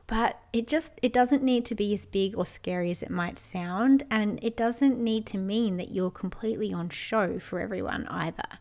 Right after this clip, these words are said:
But this is potent. To fully surrender and allow your blood to flow is medicine. To know the feeling of your blood flowing is powerful.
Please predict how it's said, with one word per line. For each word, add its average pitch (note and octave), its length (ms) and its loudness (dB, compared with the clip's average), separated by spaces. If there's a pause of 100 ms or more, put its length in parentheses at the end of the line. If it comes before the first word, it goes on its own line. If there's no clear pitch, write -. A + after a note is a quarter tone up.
(560)
But - 280 2 (160)
this B3+ 320 0
is G#3+ 220 0
potent. - 720 -8 (460)
To A3 140 -4
fully C4+ 680 4
surrender F#3 800 -4 (280)
and F#3+ 400 0
allow G3 680 -4
your G3+ 300 -2
blood E3 480 -4 (120)
to F#3 120 -8
flow D#3 680 -4 (480)
is F3+ 200 -2
medicine. E3 760 -4 (840)
To G3+ 160 -2
know G3+ 380 2
the A3 100 -2
feeling G3+ 640 0
of F3+ 160 -4
your F3+ 120 -2
blood F3+ 440 -6
flowing F#3+ 500 -2
is F3 200 -6
powerful. G3 920 -2